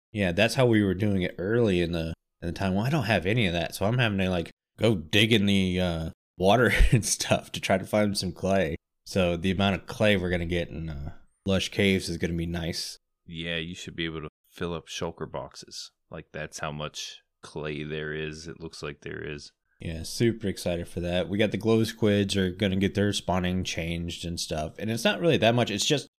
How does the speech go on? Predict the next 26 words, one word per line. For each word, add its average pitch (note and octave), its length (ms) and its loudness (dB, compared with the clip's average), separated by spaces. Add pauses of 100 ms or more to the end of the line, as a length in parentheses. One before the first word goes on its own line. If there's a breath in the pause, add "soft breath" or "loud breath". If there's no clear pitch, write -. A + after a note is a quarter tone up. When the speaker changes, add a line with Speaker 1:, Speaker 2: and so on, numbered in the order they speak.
(120)
Speaker 1:
under A#2 260 6
Y G2+ 240 6
thirty. G#2 400 0 (200)
Speaker 2:
Yep, F2 140 -4 (160)
they F2 100 -4
just E2+ 200 -8
lowered D2+ 320 -4
it. D2+ 120 -8 (220)
Speaker 1:
They're G2 120 -4
just F#2+ 180 0
gonna G#2 140 2
start G2 180 2
spawning. G#2+ 460 0 (160)
I G#2+ 100 4
didn't C#3 200 6
see C3+ 120 4
anything B2 320 4
about G2+ 260 4
light F2 240 2
levels E2+ 360 -2
having F#2+ 280 2
to F2 60 2
be F2 100 -2
super F#2+ 320 -4
dark G2+ 320 2
anymore. D#2+ 360 -8